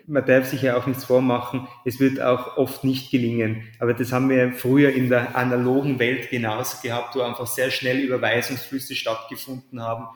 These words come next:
nachher auch in Gebiete, wo wir keine Chance mehr hatten, dem habhaft zu werden. Das wird es auch weiterhin geben, äh, aber man versucht hier eben einer neuen Form habhaft zu werden und das auch zu verfolgen.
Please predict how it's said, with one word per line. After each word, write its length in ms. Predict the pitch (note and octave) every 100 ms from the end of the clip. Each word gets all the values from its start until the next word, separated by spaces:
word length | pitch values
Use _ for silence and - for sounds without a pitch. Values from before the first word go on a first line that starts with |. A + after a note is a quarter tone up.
| _ _
nachher 340 | B2 A#2+ B2 A#2
auch 180 | -
in 40 | A#2
Gebiete, 480 | A2 B2+ B2+ C3 A#2+
wo 160 | A#2
wir 160 | A#2 A2+
keine 480 | B2 - B2 A#2+ A#2 - _
Chance 360 | - A#2+ A#2+ C3
mehr 140 | A2+
hatten, 320 | A#2 A2+ B2 A#2
dem 180 | A2+
habhaft 480 | G#2+ A2 - A2+ -
zu 140 | - G#2+
werden. 340 | G#2+ A#2+ B2 - -
Das 200 | A2 A#2
wird 180 | B2 B2
es 140 | -
auch 260 | A2+ - A#2
weiterhin 640 | A2 C3+ D#3 C3+ C#3+ C#3
geben, 640 | C3 B2+ C3 D3+ E3 E3+ _ _ _
äh, 200 | A#2+ A#2+
aber 200 | B2 A#2+
man 220 | A#2+ A#2
versucht 420 | A2+ - C#3 -
hier 240 | - B2+ -
eben 380 | A2+ A#2+ C3 - _
einer 280 | - A#2 A#2
neuen 420 | A2+ A2 A#2+ B2+
Form 420 | A#2+ G#2 G#2+ A2+
habhaft 460 | G#2 G#2 A2 G#2+ -
zu 120 | G#2
werden 280 | G2 G#2 G#2
und 80 | G2+
das 140 | -
auch 100 | -
zu 120 | -
verfolgen. 440 | - - - -